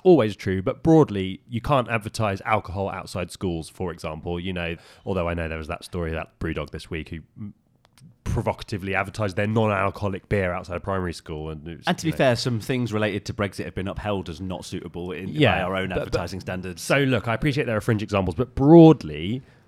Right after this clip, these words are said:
Speaker 1: there are already pretty good regulations that cover those things. What Twitter have said is, "We don't feel that the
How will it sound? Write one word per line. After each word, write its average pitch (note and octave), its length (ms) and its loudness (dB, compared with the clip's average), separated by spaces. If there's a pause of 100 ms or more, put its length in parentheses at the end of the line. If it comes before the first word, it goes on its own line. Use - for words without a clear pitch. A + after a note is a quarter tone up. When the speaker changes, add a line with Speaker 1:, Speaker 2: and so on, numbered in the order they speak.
(140)
Speaker 1:
there A#2+ 220 6
are C3+ 100 6
already C3+ 400 6
pretty B2 260 -2
good G2+ 200 -2
regulations G2 640 -2
that - 100 -16
cover G#2+ 240 -2
those G#2+ 180 -2
things. C#3 380 -2 (220)
What - 180 2
Twitter G3 320 2
have F#2 120 0
said F#2 240 -2
is, F#2+ 300 -4 (380)
"We E3+ 260 6
don't C#3 320 4
feel G#2+ 420 2
that G2+ 280 -2
the G#2 680 -4